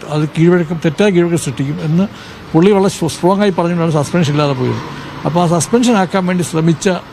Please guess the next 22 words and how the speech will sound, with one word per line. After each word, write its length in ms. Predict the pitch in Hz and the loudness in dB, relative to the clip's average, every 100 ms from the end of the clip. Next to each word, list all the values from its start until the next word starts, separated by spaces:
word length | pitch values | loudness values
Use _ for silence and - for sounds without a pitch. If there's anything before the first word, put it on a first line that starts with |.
| - | -4
മനുഷ്യനാണ് 720 | 143 151 - 165 135 139 170 170 | 0 2 2 2 0 -4 -6 -4
ഈ 260 | 143 143 165 - - | -2 -2 -4 -12 -2
ശശിധരൻ. 380 | 139 165 143 117 - - - - - - | 0 4 2 2 -10 -20 -20 -20 -20 -6
കോളേജിൽ 320 | 170 190 220 | 0 2 2
പഠിച്ചുകൊണ്ടിരുന്ന, 540 | 202 180 196 180 165 | 0 0 0 0 0
നാട്ടകൻ 440 | 160 170 196 214 175 | 0 0 0 0 -2
polytechnic 340 | 175 185 196 | -2 0 0
കോളേജിൽ 220 | 196 202 | 2 2
പഠിച്ചുകൊണ്ടിരുന്ന 440 | 185 180 180 180 156 | 2 2 0 0 2
പയ്യനെ 360 | 143 156 147 - - - - - | 2 2 2 -4 -14 -20 -20 -4
അറസ്റ്റൊന്നും 460 | 143 151 - 202 190 | -2 -2 2 2 4
ചെയ്യാതെ 440 | 156 147 147 160 | 4 4 2 -2
അവൻ്റെ 280 | 156 160 170 - - 160 | -4 -4 -4 -8 -4 0
എക്സാം 360 | 165 269 277 | 2 2 4
അടുത്ത് 220 | 220 185 | 2 2
വന്ന 140 | 214 196 | 2 2
സമയം 260 | 190 185 | 0 0
നോക്കി 180 | 180 175 | 0 0
അവനെ 160 | 185 180 | 0 0
പൊക്കിക്കൊണ്ടുവന്ന് 720 | 170 151 170 170 165 175 180 | -2 -4 -2 -2 -2 -2 -2
റിമാൻഡ് 280 | 156 170 170 | 0 2 4
ചെയ്യിച്ച് 300 | 156 139 | 2 0